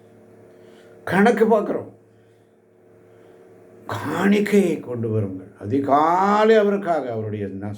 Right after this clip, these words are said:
சமூகத்துல ஒரு இருப்பதற்காக பசாசு சோதனைகளை கொண்டு வருவான்.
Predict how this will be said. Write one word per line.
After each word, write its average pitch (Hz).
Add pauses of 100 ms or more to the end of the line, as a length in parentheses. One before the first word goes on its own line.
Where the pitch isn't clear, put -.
சமூகத்துல 131
ஒரு 139
இருப்பதற்காக 147 (1300)
பசாசு 160
சோதனைகளை 143
கொண்டு 123
வருவான். 120